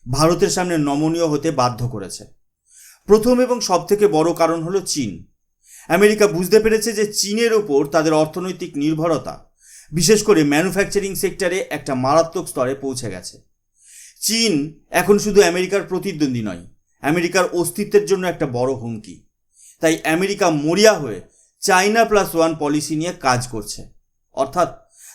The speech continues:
তারা চীনের বিকল্প একটি বিশ্বস্ত সাপ্লাই চেইন হাব খুঁজছে। আর এই জায়গায় ভারতের থেকে ভালো বিকল্প আর কেউ হতে পারে না। ভারত একটি গণতন্ত্র,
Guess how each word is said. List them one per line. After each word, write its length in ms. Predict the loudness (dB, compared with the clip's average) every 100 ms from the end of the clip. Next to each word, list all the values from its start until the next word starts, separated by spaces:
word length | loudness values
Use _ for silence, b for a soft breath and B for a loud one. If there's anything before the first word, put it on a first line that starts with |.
| B
তারা 220 | 2 4
চীনের 420 | 4 0 2 2 2
বিকল্প 400 | 0 0 2 2
একটি 260 | 0 0
বিশ্বস্ত 560 | -8 -8 -4 -2 -2 -6
সাপ্লাই 520 | -4 -2 0 0 0
চেইন 300 | -2 -4 -4
হাব 220 | -4 -6 -8
খুঁজছে। 440 | -14 -12 -14 -16 _ _ _ _ b b b
আর 140 | -2 0
এই 160 | 0 2
জায়গায় 400 | 4 6 4 0
ভারতের 480 | -2 -4 -2 -4 -6
থেকে 220 | -8 -6
ভালো 260 | -2 -2
বিকল্প 520 | -4 -2 0 0 -4 -6
আর 180 | -4 -6 -4
কেউ 180 | -2 -2
হতে 200 | -2 -10
পারে 220 | -12 -14
না। 200 | -16 -20 _ _ _ _ B B B B -2
ভারত 520 | 2 6 6 4 -6
একটি 220 | -10 -8 -4
গণতন্ত্র, 720 | 0 0 0 -4 -4 -6